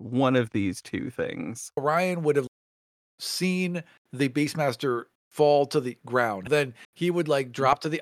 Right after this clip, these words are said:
Speaker 2: ground and he would, uh, run over to a hot dog cart or something and get, like, a bottle of water and, like, maybe a bag of chips and then just run over and it'd be like, "Hey, hang on." He's probably really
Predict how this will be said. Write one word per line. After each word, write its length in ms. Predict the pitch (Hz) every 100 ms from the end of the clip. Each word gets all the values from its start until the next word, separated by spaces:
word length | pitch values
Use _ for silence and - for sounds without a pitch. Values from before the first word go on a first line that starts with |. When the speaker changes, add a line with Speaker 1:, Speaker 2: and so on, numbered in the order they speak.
| 127
Speaker 2:
ground 400 | 110 101 92 104 _ -
and 220 | 120 113
he 200 | 127 123
would, 420 | 117 123 120 113
uh, 320 | 120 110 107
run 220 | 107 123 127
over 360 | 127 123 120
to 120 | 113 131 -
a 60 | 101
hot 240 | 110 110
dog 220 | 120 104
cart 280 | 98 104 104
or 80 | 107
something 440 | - 101 98 101 98
and 80 |
get, 80 | 113
like, 140 | 117 117
a 40 |
bottle 320 | - 170 151
of 40 | 123
water 520 | 110 113 107 104 104 -
and, 480 | 104 104 101 101 101
like, 260 | 98 101
maybe 400 | 107 107 107 110
a 40 | 107
bag 560 | 87 104 98 101 90 -
of 300 | 113 104 -
chips 400 | - 104 - - - - -
and 80 | 151
then 100 | 147
just 220 | 151 -
run 240 | 147 156
over 520 | 147 139 123 127 127 120 - _ _ -
and 160 | 127
it'd 100 | 123
be 100 | 120
like, 140 | 131 160 -
"Hey, 200 | 208 175 _
hang 180 | - 214
on." 100 | 185 170 _ _ _ _ _
He's 220 | - 151
probably 760 | - 175 175 180 151 156 151 151 _ _ 120
really 680 | 117 139 143 143 147 151 151